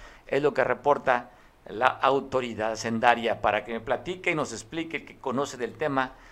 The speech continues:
nuestro compañero Manuel Nava. Manuel, qué gusto saludarte y escucharte.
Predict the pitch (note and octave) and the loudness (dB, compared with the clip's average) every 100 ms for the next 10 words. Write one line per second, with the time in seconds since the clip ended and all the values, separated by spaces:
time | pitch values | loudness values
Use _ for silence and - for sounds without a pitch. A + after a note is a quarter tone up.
0 | - - B2+ C#3 B2 C3+ B2+ A#2+ B2+ A#2+ | -14 -8 -4 -2 0 4 4 6 4 4
1 | A#2 B2 A#2 A#2 A2+ A#2 C#3 E3+ C#3 D#3+ | 4 4 8 8 8 6 6 4 2 -2
2 | E3 F#3 E3+ D#3 D#3 E3 F3+ - C#3+ - | 2 2 2 2 8 10 8 6 -8 -8
3 | C3 D#3+ - A2 | 4 4 4 -2